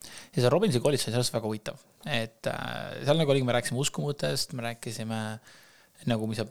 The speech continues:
visioon on, kuhu sa välja jõuda tahad ja teed, äh, oma nende piirat-, piirama-, piiratud uskumuste lahtilaskmisest ja kõigest nendest.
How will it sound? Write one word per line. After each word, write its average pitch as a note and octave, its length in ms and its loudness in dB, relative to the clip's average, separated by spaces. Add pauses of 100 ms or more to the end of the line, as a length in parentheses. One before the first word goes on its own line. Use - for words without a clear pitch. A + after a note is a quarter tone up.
(140)
visioon C3+ 400 2
on, C3+ 160 -2
kuhu A#2+ 160 -4
sa A#2 80 0
välja A#2+ 220 0
jõuda A#2+ 180 -2
tahad A#2 320 -6
ja A2 100 -8
teed, A2 320 -8
äh, A#2+ 160 -4
oma A#2 220 -2
nende A#2 480 -4 (400)
piirat-, B2+ 320 0
piirama-, C3 560 0
piiratud B2 560 -4
uskumuste - 420 -4
lahtilaskmisest C3+ 840 -4
ja C3 80 -8
kõigest B2 260 -8
nendest. F3+ 300 -4